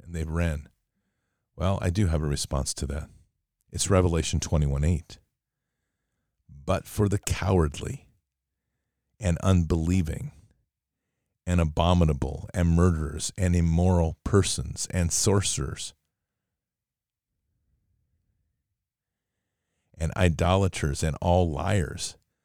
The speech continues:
their part will be in the ta-, in the lake that burns with fire and brimstone,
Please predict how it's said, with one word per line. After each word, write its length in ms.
their 240
part 420
will 160
be 540
in 160
the 180
ta-, 320
in 140
the 140
lake 520
that 260
burns 420
with 160
fire 500
and 220
brimstone, 640